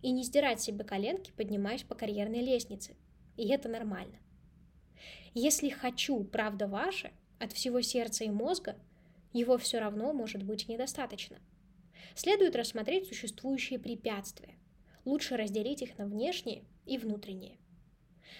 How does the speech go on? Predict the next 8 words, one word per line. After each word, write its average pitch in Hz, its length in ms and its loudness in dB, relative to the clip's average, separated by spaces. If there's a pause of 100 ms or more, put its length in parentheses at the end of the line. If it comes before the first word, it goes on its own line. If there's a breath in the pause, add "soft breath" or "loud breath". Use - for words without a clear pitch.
Допустим, 226 640 4 (100)
если 269 260 4
заваленная 247 520 4
задача 220 420 0
найти 226 440 0
более 208 340 2
высокооплачиваемую 214 1160 0
работу, 233 540 -2